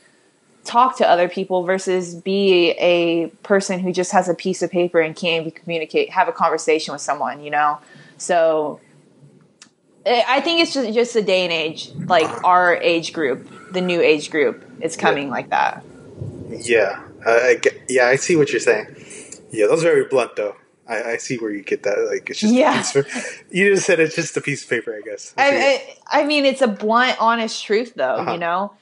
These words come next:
Speaker 1: I'm just, like, I get the reasoning behind it and going and all of that. I, I fully get it, the education part. But, like, there's so many great sources to educate in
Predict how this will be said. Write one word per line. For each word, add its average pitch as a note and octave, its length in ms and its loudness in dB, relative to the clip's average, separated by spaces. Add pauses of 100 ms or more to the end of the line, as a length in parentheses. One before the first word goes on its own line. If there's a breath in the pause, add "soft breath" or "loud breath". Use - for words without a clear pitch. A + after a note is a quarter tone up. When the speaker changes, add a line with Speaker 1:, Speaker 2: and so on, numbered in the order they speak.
(240 soft breath)
Speaker 1:
I'm A3+ 200 0
just, A#3+ 260 -2
like, G#3 340 0 (1120)
I D#3 200 2
get B3 560 -2
the A3 520 4
reasoning B3 480 -2
behind G3+ 420 -2
it G3 180 -4
and F3 220 -8
going F#3 500 2
and F3 120 -4
all E3+ 220 4
of E3 60 -2
that. C#3+ 240 0
I, E3 240 -6 (200)
I F#3 160 2
fully A3 340 2
get G3 160 2
it, F#3 160 0
the - 120 0
education G3 600 -2
part. D#3+ 320 0 (260 soft breath)
But, A#3 160 2
like, A#3+ 320 0 (260 soft breath)
there's B3+ 240 2
so A#3+ 340 0
many C4 260 -2
great F#3+ 300 -2
sources F#3 500 -2
to - 140 2
educate G3 640 2
in F3+ 260 -2